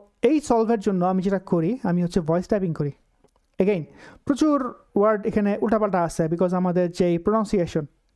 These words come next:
অ্যাকসেন্ট, বেশিরভাগই বোঝে না কথা, ঠিক আছে? So for example, এখানে আমি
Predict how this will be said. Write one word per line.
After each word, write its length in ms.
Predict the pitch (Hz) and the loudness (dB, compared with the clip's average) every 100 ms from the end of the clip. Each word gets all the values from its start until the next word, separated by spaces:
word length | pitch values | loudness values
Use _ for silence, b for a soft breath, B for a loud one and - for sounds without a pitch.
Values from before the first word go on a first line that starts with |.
| - | -4
অ্যাকসেন্ট, 480 | 185 - 160 - - _ b b b _ _ _ _ _ - | -2 -2 -4 -6 -20 _ b b b _ _ _ _ _ -4
বেশিরভাগই 340 | 240 254 208 | 0 0 0
বোঝে 220 | 180 165 | 0 -2
না 100 | 170 156 | -2 -2
কথা, 200 | 156 151 - _ _ _ _ _ _ _ _ _ - - | -4 -8 -10 _ _ _ _ _ _ _ _ _ -10 -4
ঠিক 120 | 262 | -2
আছে? 180 | - 190 - B B 208 190 B | -2 -6 -10 B B -14 -14 B
So 300 | 208 202 196 - | 2 2 0 0
for 160 | 226 214 | 0 2
example, 540 | 202 202 190 196 196 196 | 0 0 0 0 0 -2
এখানে 260 | 180 190 | -2 0
আমি 400 | 185 185 185 185 | 0 0 0 -2